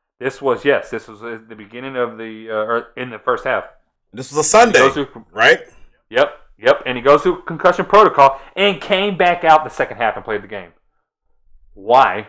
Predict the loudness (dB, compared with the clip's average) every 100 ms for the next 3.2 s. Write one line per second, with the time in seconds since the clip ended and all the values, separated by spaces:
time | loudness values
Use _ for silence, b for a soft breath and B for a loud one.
0 | _ 0 0 -2 -4 -4 -4 -4 -2 -4
1 | -6 -6 0 0 0 -12 _ _ _ _
2 | _ _ -4 -4 -4 -6 -6 -4 -4 -4
3 | -8 -6